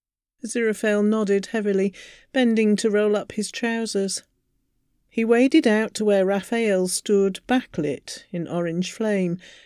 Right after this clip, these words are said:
knowing he'd never looked even half so imposing. So much for jokes about principalities going out of style.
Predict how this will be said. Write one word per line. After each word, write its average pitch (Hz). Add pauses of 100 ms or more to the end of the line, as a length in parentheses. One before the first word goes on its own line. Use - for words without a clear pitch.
(160)
knowing 208
he'd 202
never 240
looked 208
even 220
half 226
so 151
imposing. 160 (680)
So 165
much -
for 175
jokes 185
about 165
principalities 180
going 175
out 180
of 139
style. 175